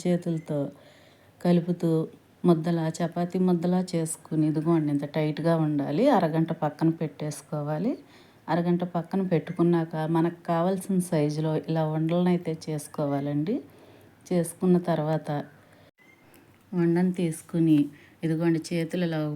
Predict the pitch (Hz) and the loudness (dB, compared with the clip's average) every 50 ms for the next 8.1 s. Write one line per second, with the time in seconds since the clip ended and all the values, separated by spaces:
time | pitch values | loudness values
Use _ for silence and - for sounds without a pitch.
0 | 147 - 151 143 - - - 175 170 160 147 151 151 143 - 165 170 170 170 165 | -4 -4 -6 -6 -6 -6 -2 0 2 2 2 0 -2 -2 -2 -2 -2 0 0 -2
1 | 160 151 - 156 147 147 147 143 143 - - - - 156 151 151 147 147 143 143 | -4 -4 -4 0 2 2 2 2 0 -4 -8 -8 -6 -4 -2 -2 -2 -2 -4 -2
2 | 151 147 151 151 156 151 - - 175 170 160 - 170 160 156 147 - - 151 147 | 0 2 2 2 2 2 0 -4 -4 -4 -4 -4 -6 -6 -6 -8 -8 -6 -4 -2
3 | 143 143 139 147 156 156 156 165 170 170 160 160 156 - - 165 156 - 175 170 | -2 -2 -2 -2 -2 -2 0 0 0 0 -2 -2 -4 -6 -6 -8 -6 -6 -6 -8
4 | 175 - - 165 165 160 156 156 156 - 156 147 143 147 139 139 143 - - 175 | -8 -6 -2 2 2 4 2 2 0 -4 -6 -6 -4 -4 -4 -4 -6 -6 -6 -6
5 | 165 160 160 - - - 170 156 151 147 147 147 - - - - - - - _ | -6 -6 -6 -8 -10 -2 2 4 4 4 4 2 -2 -6 -18 -20 -20 -20 -20 _
6 | - 190 175 180 180 190 185 185 - 185 175 165 160 160 170 190 196 180 175 165 | -4 -2 0 0 0 0 -2 -2 0 0 2 2 2 2 0 0 -2 -2 -2 -4
7 | 151 160 160 175 175 175 175 165 156 156 - - 156 147 143 151 147 143 - - | -4 -2 -2 0 0 0 0 0 -2 -4 -4 -6 -2 0 2 2 2 0 -2 -2
8 | 160 | 2